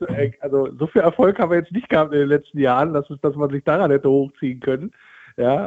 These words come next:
und, äh, wer da im Dortmund-Trikot sitzt und eigentlich, eigentlich aus Braunschweig kommt, da habe ich dann auch erstmal gar keine Frage mehr, ehrlich gesagt. Aber sowas, sowas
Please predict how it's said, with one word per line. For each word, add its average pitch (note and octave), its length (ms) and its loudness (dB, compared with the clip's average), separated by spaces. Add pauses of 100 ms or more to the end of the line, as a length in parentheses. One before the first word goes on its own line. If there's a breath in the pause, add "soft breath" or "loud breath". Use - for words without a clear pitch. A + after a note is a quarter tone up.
(100)
und, C#3+ 380 0
äh, C#3 240 4
wer C#3+ 120 4
da D3 100 2
im C3 140 -2
Dortmund-Trikot D#3+ 720 2
sitzt D#3+ 340 -2
und C#3+ 120 -4
eigentlich, D3 380 -4 (200)
eigentlich C#3+ 180 -2
aus C3 140 0
Braunschweig C3 520 0
kommt, D3 280 -2
da A#2+ 80 -2
habe C#3 100 0
ich C3+ 60 -4
dann B2 120 -8
auch C3+ 180 -8
erstmal - 280 -14
gar G#2 140 -12
keine F#2+ 220 -12
Frage G#2 340 -16
mehr, G2+ 160 -20 (520 soft breath)
ehrlich F#2 220 -10
gesagt. A2 320 -6
Aber C#3 180 4
sowas, F3 220 2 (120)
sowas C#3+ 280 2